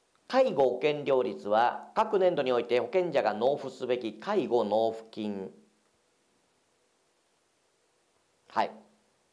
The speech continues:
括弧飛ばしますね。の額を、当該年度における、当該保険者が干渉する介護保険第二号被保険者である被保険者の総報酬額の総額の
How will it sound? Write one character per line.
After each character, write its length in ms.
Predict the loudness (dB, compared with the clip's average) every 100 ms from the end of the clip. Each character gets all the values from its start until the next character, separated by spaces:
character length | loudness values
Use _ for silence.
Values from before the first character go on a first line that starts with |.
| _
括 140 | -4 -2
弧 80 | -2
飛 140 | 0
ば 100 | 0
し 100 | -2
ま 80 | -6
す 80 | -2
ね。 300 | -2 -2 -2
の 300 | 0 0 -2
額 400 | -2 -2 -4 -2 0 0 -4 -16 _ 2
を、 320 | 2 2 -4 0
当 160 | 2
該 160 | 4 4
年 160 | 2 0
度 100 | 0
に 80 |
お 60 | 0
け 120 | 2
る、 280 | 0 -2 -8 -20 _
当 180 | 2 4
該 140 | 4 4
保 100 | 2
険 200 | 0 2
者 100 | 2
が 120 | 0 0
干 300 | -2 -2 0
渉 220 | 0 0
す 100 | 0
る 140 | -2
介 220 | 0 0
護 80 | 0
保 80 | -2
険 200 | -2 0
第 200 | 0 0
二 120 | 0
号 200 | 0 0
被 160 | 0 0
保 140 | 0 0
険 200 | -2 -2
者 100 | 0
で 100 | 2
あ 40 |
る 440 | 2 0 -6 -20 -2
被 120 | 0
保 80 | 2
険 240 | 2 2
者 100 | 0
の 180 | -2 -8 -20
総 220 | -18 -2 0
報 320 | 2 2 0
酬 440 | 0 -2 0 2
額 260 | 0 -2 -4
の 140 | -6
総 360 | -6 -2 -2 0
額 340 | -2 -2 -2
の 340 | 2 2 0